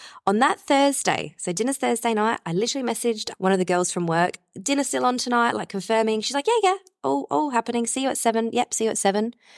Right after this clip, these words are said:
<laughs> I put down my phone. All of a sudden, I start to get body aches.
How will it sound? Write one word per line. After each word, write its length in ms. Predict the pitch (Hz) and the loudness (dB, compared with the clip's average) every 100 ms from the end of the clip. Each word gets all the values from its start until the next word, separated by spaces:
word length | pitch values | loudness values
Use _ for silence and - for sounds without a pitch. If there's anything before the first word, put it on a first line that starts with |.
| - | -20
<laughs> 400 | - - - _ | -20 -20 -20 _
I 360 | 185 180 180 175 - - | -4 -2 -2 -4 -6 -16
put 160 | - - | -8 -6
down 180 | - 208 | -2 0
my 140 | 170 165 | 0 0
phone. 380 | 170 165 170 370 _ _ _ _ _ _ _ | -2 -2 -4 -6 _ _ _ _ _ _ _
All 280 | 180 190 233 | 4 6 6
of 100 | 220 | 4
a 40 | |
sudden, 560 | 196 - 196 175 214 359 - - | 2 2 2 2 0 -4 -8 -8
I 60 | 170 | -4
start 260 | 190 170 | -2 -2
to 40 | - | -2
get 160 | 185 | -4
body 240 | 190 294 262 | 0 2 2
aches. 540 | - - - - - | -2 -6 -8 -6 -6